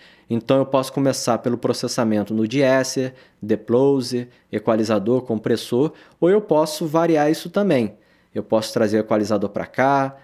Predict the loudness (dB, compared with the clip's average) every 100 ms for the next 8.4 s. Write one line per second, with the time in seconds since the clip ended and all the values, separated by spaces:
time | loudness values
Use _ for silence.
0 | _ _ _ -10 -4 0 0 0 -4 -10
1 | -8 -2 0 0 -2 -4 -8 -6 -8 -6
2 | -8 -8 -8 -4 -2 -2 0 0 0 -2
3 | -2 0 0 0 -2 0 2 2 0 0
4 | -4 -2 0 0 0 -6 -6 _ _ _
5 | 0 0 -2 -2 -2 -2 -4 -6 -2 0
6 | 0 -2 -4 0 0 2 -2 -4 -10 _
7 | -4 -2 0 0 0 -4 -4 -2 -2 -2
8 | -4 -4 -8